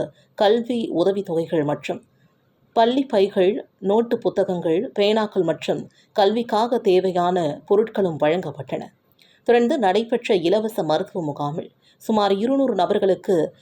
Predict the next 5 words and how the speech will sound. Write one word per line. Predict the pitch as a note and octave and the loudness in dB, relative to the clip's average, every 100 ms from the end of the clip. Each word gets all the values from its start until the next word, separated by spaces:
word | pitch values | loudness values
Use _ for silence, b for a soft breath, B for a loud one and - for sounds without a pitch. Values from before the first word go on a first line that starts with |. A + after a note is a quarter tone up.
| b | b
இரத்த | E3 F3 F3+ A#3 | 0 0 0 -2
அழுத்தம், | G3+ F#3+ E3 G#3+ | 0 0 -2 -2
சர்க்கரை | C#4+ A3 F#3+ - A#3 G#3+ | -2 0 0 -2 -4 -2
அளவீடு | - E3+ F3 E3+ D#3 G3+ C4+ - | 0 2 2 0 0 -4 -4 -6
மற்றும் | D#3+ - - | -6 -4 -10